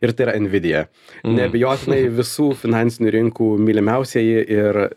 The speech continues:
Speaker 1: na, daugiausiai pasipelnantys iš to, jog, e, dirbtinis intelektas yra karščiausias žodis visoje industrijoje. Visi investuoja kosmiškai daug ir Nvidia pelnas yra š-, visiškai šimtu procentų nuspėjamas, nes jie parduoda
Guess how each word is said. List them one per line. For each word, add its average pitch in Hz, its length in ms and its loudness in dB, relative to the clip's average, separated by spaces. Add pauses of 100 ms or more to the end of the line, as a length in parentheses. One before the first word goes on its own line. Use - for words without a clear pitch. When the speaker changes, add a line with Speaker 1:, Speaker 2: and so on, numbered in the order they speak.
(100)
Speaker 1:
na, 117 180 0
daugiausiai 113 600 -2
pasipelnantys 123 720 -2
iš 123 120 -6
to, 117 160 0
jog, 123 280 0 (800)
e, 147 260 0 (220)
dirbtinis 156 340 -2
intelektas 160 360 -2
yra 175 120 0
karščiausias 156 540 0
žodis 165 320 -2 (240)
visoje 117 260 0
industrijoje. 135 560 0 (800)
Visi 120 300 -2
investuoja 123 480 -2
kosmiškai 135 520 -2
daug 131 300 -2 (460)
ir 131 320 0
Nvidia 139 440 0
pelnas 143 380 -2
yra 127 140 0 (340)
š-, - 160 -14 (220)
visiškai 160 640 -2
šimtu 247 280 0
procentų 180 400 0
nuspėjamas, 190 600 0 (160)
nes 117 180 0
jie 139 80 2
parduoda 120 600 0